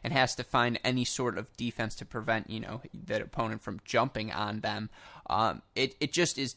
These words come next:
it's that much harder on the grass. And yeah, for Dustin Brown, his variety, the fact that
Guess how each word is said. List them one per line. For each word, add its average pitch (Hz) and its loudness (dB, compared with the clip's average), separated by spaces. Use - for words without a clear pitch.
it's - -2
that 135 6
much 127 2
harder 113 6
on 107 2
the - -6
grass. 110 2
And 110 -4
yeah, 110 2
for 104 -8
Dustin 113 0
Brown, 110 2
his 120 -4
variety, 113 6
the 107 -8
fact 110 0
that 107 -2